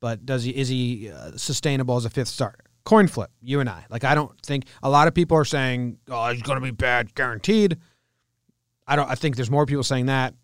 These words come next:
'cause that's kinda how fandom works in New York sometimes. You and I have been on the same boat. I mean,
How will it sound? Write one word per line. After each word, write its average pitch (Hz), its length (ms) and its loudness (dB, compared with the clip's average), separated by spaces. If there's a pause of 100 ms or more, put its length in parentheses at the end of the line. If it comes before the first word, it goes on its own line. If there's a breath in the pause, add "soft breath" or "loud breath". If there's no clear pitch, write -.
(140)
'cause - 60 -14
that's 117 120 -8
kinda 123 200 -4
how 113 320 -4 (160)
fandom 120 340 -4
works 120 240 -2
in 120 80 -6
New 113 60 -2
York 110 180 -4
sometimes. 104 480 -12 (380)
You 196 180 4
and 196 100 6
I 208 120 6
have 175 80 4
been 143 80 2
on 135 80 0
the 127 80 -2
same 143 240 -2
boat. 160 260 4 (400)
I 123 60 -10
mean, 127 320 -2